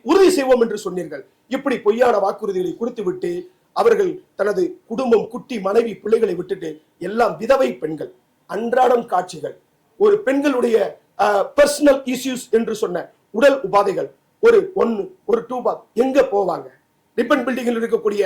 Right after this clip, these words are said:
அந்த ரெஸ்ட் ரூம் எல்லாம் நீங்க லாக் பண்ணி வச்சுட்டீங்க. ஒரு பெண்களுக்காக அந்த மூன்று நாட்கள் என்று சொல்கின்ற அந்த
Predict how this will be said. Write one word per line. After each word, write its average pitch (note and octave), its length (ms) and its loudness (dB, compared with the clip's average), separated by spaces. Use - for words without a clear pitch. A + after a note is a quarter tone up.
அந்த G#3+ 200 0
ரெஸ்ட் C4 240 4
ரூம் D4 100 2
எல்லாம் C#4+ 200 4
நீங்க B3 120 2
லாக் D#4 260 4
பண்ணி C#4 160 2
வச்சுட்டீங்க. E3+ 400 -8
ஒரு G#3+ 160 2
பெண்களுக்காக D4 640 2
அந்த A3+ 180 0
மூன்று D#4 300 4
நாட்கள் D4+ 380 2
என்று C4+ 140 -2
சொல்கின்ற B3+ 400 0
அந்த A3+ 140 2